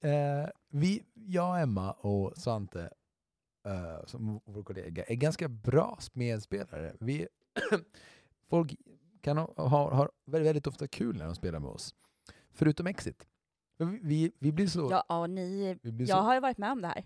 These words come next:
Speaker 1: Du har varit med om
Speaker 2: Ja.
Speaker 1: det. För vi blir så sjukt, sjukt tävlingsinriktade.
Speaker 2: Ja.
Speaker 1: Vi måste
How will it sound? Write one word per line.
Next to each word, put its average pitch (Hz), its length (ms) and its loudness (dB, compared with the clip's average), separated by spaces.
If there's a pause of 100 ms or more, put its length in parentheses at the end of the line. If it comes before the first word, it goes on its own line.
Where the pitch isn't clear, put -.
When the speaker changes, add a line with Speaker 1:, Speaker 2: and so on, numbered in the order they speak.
Speaker 1:
Du 123 160 4
har 127 80 8
varit 127 160 0
med 107 160 -4
om 214 60 4
Speaker 2:
Ja. 185 160 6
Speaker 1:
det. - 500 -12
För 107 80 0
vi 127 120 8
blir 151 120 0
så - 160 -4 (300)
sjukt, 147 680 10 (360)
sjukt 135 520 4
tävlingsinriktade. 101 800 -2
Speaker 2:
Ja. 185 100 4
Speaker 1:
Vi 107 80 0
måste 127 500 -2